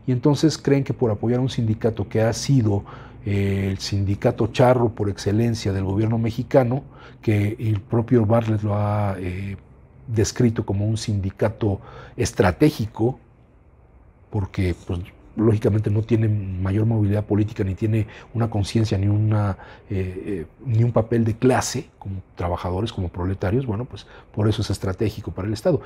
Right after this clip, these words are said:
Y estos compañeros, pues, en, en su nivel de abstracción, dicen, "No, sí, hay que apoyar a todos los trabajadores, ¿no? Hay que apoyar al suterm, hay que fortalecer al suterm". Bajo el esquema que actualmente tiene, pues, habría que cuestionarlo más a fondo, ¿no?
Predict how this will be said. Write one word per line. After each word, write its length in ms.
Y 80
estos 220
compañeros, 560
pues, 400
en, 600
en 140
su 100
nivel 240
de 80
abstracción, 800
dicen, 240
"No, 100
sí, 220
hay 120
que 100
apoyar 280
a 120
todos 180
los 100
trabajadores, 720
¿no? 220
Hay 100
que 80
apoyar 300
al 80
suterm, 340
hay 60
que 100
fortalecer 520
al 100
suterm". 320
Bajo 240
el 100
esquema 460
que 180
actualmente 540
tiene, 240
pues, 360
habría 300
que 80
cuestionarlo 500
más 240
a 60
fondo, 420
¿no? 240